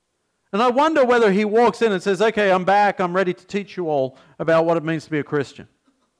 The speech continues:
Right? I wonder if his time in Damascus, and then ultimately he's gonna go pop back to Jerusalem and then go back to his hometown of Tarsus. And, and in those two settings,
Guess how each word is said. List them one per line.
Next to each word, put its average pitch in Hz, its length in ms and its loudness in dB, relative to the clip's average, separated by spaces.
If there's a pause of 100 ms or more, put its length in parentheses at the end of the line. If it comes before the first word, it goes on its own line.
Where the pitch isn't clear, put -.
(1300)
Right? 151 100 -12 (580)
I 262 120 0
wonder 277 240 2
if 202 100 4
his 180 200 -2
time 214 420 0
in 165 220 -2 (280)
Damascus, 214 920 -4 (340)
and 180 120 0
then 175 160 0
ultimately 208 460 0
he's 165 100 -4
gonna 160 180 -4
go 131 220 2
pop - 360 -6
back 185 240 -4
to 175 80 -4
Jerusalem 175 600 -2
and 156 80 -4
then 160 120 -4
go 147 180 -2
back 143 320 -2
to 147 100 -10
his 123 140 -8
hometown 139 520 -6
of 113 120 -10
Tarsus. - 600 -14 (460)
And, 196 160 -2
and 214 200 -2
in 208 200 0
those 247 420 2
two 226 200 -8
settings, 185 680 -4